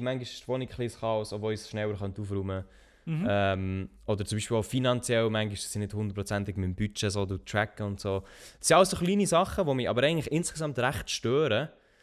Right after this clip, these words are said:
Speaker 1: weil ich nachher die Sachen nicht finde. Zum Beispiel so Dateien oder so, ich finde sie dann einfach nicht.
Speaker 2: Ja, ja, das
Speaker 1: Und ich weiss,
Speaker 2: hier
Speaker 1: ich
Speaker 2: ist
Speaker 1: hasse
Speaker 2: das grad, ja, ja, ja.
Speaker 1: Ich hasse, aber ich finde sie und das stresst mich.
Speaker 2: Ja, so viele
Speaker 1: Und darum
Speaker 2: Dateien doppelt wahrscheinlich auf dem P C.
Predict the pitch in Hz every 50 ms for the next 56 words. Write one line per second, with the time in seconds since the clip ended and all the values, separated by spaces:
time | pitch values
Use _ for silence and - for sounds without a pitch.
0 | - _ _ _ _ 120 127 127 123 135 139 139 127 110 101 - - - 139 147
1 | 147 - - 165 160 151 - - - - 143 110 95 90 87 85 85 - - 113
2 | 113 - - - 117 104 98 92 - 117 131 151 156 156 143 131 110 98 95 -
3 | 175 202 240 240 220 208 208 208 202 208 208 190 120 95 90 - - - - _
4 | _ _ _ _ _ _ - 143 147 151 147 139 135 123 120 127 127 - - -
5 | - 135 156 160 185 214 220 156 151 156 147 127 120 165 196 233 - - 135 135
6 | 120 123 131 131 131 131 127 127 127 127 123 123 127 120 - - _ _ - 135
7 | 131 127 104 139 147 175 214 - 185 151 143 139 - - 165 185 202 196 - 165
8 | 147 131 127 - - - - 117 123 127 - - - 113 107 113 151 143 - 185
9 | 170 190 208 175 - 113 117 156 156 160 170 160 - 151 151 156 151 170 165 147
10 | 147 147 131 143 151 147 147 - 147 131 120 - - 143 135 143 143 - - 147
11 | 135 120